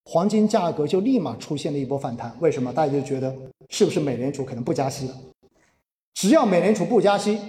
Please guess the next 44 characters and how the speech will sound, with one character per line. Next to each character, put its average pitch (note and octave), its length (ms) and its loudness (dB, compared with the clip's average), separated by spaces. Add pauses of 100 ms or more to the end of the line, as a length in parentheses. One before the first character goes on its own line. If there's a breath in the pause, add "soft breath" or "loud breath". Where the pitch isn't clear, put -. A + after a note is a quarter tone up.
(240)
甚 C#4+ 240 4
至 A3+ 120 2
于 A3 40 4
美 F3 200 4
联 G#3 220 2
储 E3+ 160 -4
进 A#3 140 2
入 G#3 100 4
新 A#3 200 0
一 - 20 4
轮 G3 100 0
的 F3+ 80 2
降 B3 300 2
息， F3 420 -4 (420)
美 E3+ 240 4
元 D#3 380 2
可 - 80 -6
能 C#3+ 100 -6
就 F3+ 140 2
进 G#3 160 -2
入 D#3+ 100 -2
新 F#3 220 -6
一 F#3+ 60 -2
轮 D3+ 120 -4
的 D3+ 80 -2
贬 C3 280 -6
值 C3 140 -6
周 D#3 180 2
期。 D3+ 320 -8 (240)
那 A3+ 100 4
么 F#3+ 100 2
这 D#4 140 0
个 F#3 100 0
时 - 140 -6
候， C3 160 -6
对 F3+ 180 0
于 D#3 60 2
黄 C#3+ 300 -6
金 E3+ 180 -6
价 F3 260 0
格 C#3 140 -6
的 B2+ 100 -6
支 C#3 200 -8
撑 C#3 200 -4